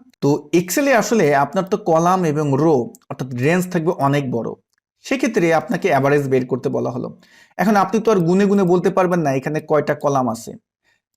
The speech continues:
এক্ষেত্রে অ্যাভারেজ নামে একটা ফাংশন আছে, সেটা কল করে আপনি খুব সহজেই আপনার যে গড়টা, এটা বের করে ফেলতে পারবেন। যেমন আমাকে বলা হলো এখানে তানভীর রহমান আছে, তার যে জানুয়ারি to ডিসেম্বর সেলস হলো, এখন তার অ্যাভারেজ অর্থাৎ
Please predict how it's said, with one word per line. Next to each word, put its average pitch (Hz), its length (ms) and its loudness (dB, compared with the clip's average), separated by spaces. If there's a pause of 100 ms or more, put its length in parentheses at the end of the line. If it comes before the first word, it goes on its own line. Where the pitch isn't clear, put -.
এক্ষেত্রে 190 640 0
অ্যাভারেজ 180 420 0
নামে 180 160 0
একটা 165 160 -6
ফাংশন 151 400 -6
আছে, 170 200 -8
সেটা 143 260 -6
কল 151 220 -2
করে 170 200 -2
আপনি 135 200 -6
খুব - 160 -10
সহজেই 156 600 -2
আপনার 120 340 -6
যে 131 100 -4
গড়টা, 156 420 0
এটা 127 200 -6
বের 120 200 -2
করে 120 180 -6
ফেলতে 120 260 -8
পারবেন। 117 320 -10 (380)
যেমন 214 320 2
আমাকে 202 240 0
বলা 185 220 2
হলো 180 160 2
এখানে 160 240 -2
তানভীর 165 360 0
রহমান 185 260 0
আছে, 180 260 -4 (220)
তার 135 140 0
যে 147 100 -2
জানুয়ারি 139 360 -2
to 160 140 -6
ডিসেম্বর 151 420 -4
সেলস 160 340 -4
হলো, 139 300 -4
এখন 165 360 -6 (400)
তার 135 280 -4
অ্যাভারেজ 160 360 2
অর্থাৎ 135 200 -10